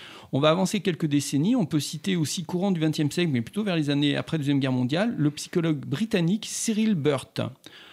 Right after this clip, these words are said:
Alors pourquoi il est célèbre ? Parce que c'est le premier à travailler sur les jumeaux monozygotes, les fameux jumeaux qui sont issus d'un même œuf,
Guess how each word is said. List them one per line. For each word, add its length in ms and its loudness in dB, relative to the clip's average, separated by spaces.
Alors 120 -8
pourquoi 220 0
il 40 4
est 40 4
célèbre ? 440 0
Parce 140 -6
que 100 -4
c'est 120 0
le 60 -4
premier 260 0
à 40 0
travailler 320 0
sur 200 -4
les 80 0
jumeaux 480 2
monozygotes, 800 2
les 80 -4
fameux 220 0
jumeaux 320 4
qui 300 -4
sont 180 -2
issus 220 -2
d'un 100 2
même 200 2
œuf, 240 -8